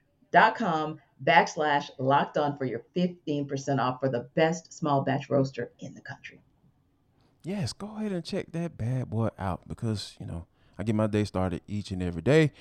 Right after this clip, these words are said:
Speaker 2: And we thank you for rocking with us throughout the entire show because, no, hey, this is A T L Day Ones with Jarvis and Tanitra. We are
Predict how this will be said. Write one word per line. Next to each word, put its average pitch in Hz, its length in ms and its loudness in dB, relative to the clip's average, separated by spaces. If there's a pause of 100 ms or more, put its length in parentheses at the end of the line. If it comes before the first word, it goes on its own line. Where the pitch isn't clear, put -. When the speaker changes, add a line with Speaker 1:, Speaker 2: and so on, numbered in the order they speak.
(280)
Speaker 2:
And 120 300 2
we 190 240 2 (180)
thank 170 240 4
you 254 180 8
for 135 240 4
rocking 139 320 2
with 131 200 0
us 143 120 2
throughout 156 300 4
the - 160 -8
entire 208 540 -4
show 208 200 -4
because, 254 560 -2
no, 240 200 -4
hey, 269 200 -2
this 262 200 -8
is - 80 -10
A 139 100 -4
T 123 160 -6
L 95 80 -2
Day 50 240 -12
Ones 220 500 2 (320)
with 101 120 -16
Jarvis 104 320 0
and - 100 -12
Tanitra. 247 600 2 (580)
We 254 240 0
are 139 420 6